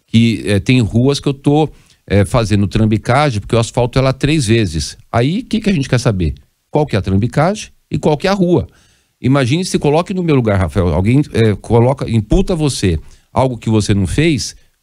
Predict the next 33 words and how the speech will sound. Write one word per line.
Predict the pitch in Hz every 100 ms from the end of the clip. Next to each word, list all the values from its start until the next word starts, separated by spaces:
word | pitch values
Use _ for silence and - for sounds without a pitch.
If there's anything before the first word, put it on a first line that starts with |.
| -
como | 185
é | 202
que | 117
você | 110 98
faz? | - 71 69 - -
Você | -
tem | 120 101
que | -
se |
defender. | 131 151 277 208 123
Então, | 120 170 214 - _
é | -
um |
dissimulado, | 123 - 113 117 123 143 - _ _
mentiroso. | - 135 135 135 120 190 - _ _ _ _ -
Ele, | 120 139
por | 135
exemplo, | 110 107 92 98
nesse | 95 -
caso | - 101 90
aqui | 85 -
concreto, | 87 90 82 110 107
só | 104
pra | 101
gente | 92
poder | - 85
entender | 92 85 80 101
como | 101 85
é |
que | -
tá |
esse | 87 82
contexto, | - 80 - 165 -